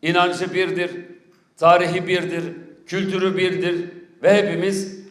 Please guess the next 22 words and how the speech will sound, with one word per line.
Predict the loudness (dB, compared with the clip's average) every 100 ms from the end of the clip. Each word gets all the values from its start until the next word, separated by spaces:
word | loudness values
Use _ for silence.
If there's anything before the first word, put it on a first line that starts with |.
| 2
aynı | 4 4 0
mukaddesat | -2 -2 -2 -2 -4 -2 -2
çerçevesine | -2 -4 -2 -6 -6 -6 -6 -6 -6
iman | -2 -2 -2
eden, | -2 -2 -4 -10 -12 -6
inanan | -2 0 -2
insanlarız. | -4 -6 -6 -6 -6 -10 -12 -18 -20 _ _ _ -4
Ama | -2 -2
bunları | -2 0 0 0 -4 -10 -14 -8
kimsenin | -6 -4 -4 -4 -6
de | -4
ta-, | -4 -2 -2
e, | -2 -2 -2 -6 -12 -10
bir | -8
şekilde | -6 -6 -6 -6 -2 -2 -4 -10 -16 -10
istismarına, | -8 -8 -8 -2 0 0 -2 -4 -4
kötü | -10 -8 -6
bir | -6
şekilde | -6 -8 -8 -8 -8
kullanmasına | -4 -4 -4 -6 -6 -6 -6 -10 -20 -10
vesile | -6 -6 -6 -4 -4 -4 -4
olmamak | -4 -2 -2 -2